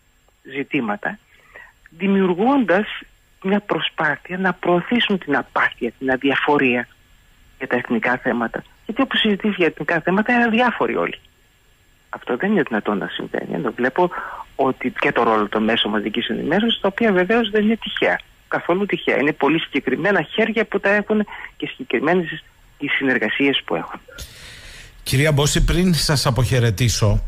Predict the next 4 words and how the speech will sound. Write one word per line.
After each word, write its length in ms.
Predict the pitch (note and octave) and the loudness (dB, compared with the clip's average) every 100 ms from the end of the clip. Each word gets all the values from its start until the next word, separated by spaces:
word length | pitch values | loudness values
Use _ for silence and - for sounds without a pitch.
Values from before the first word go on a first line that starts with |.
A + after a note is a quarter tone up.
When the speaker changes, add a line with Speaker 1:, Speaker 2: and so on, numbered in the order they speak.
| - - | -4 -2
Speaker 2:
επειδή 500 | A2 G2 A2 C#3 E3 | 0 2 4 4 2
φέτος, 680 | - D#3+ D#3 D#3 - - - - - | 2 0 2 0 0 -4 -8 -20 -4
<laughs> 560 | D#3 A2+ - - - - | 0 0 0 -14 -14 -2
δεν, 360 | E2+ F#2 D#3+ | 2 4 4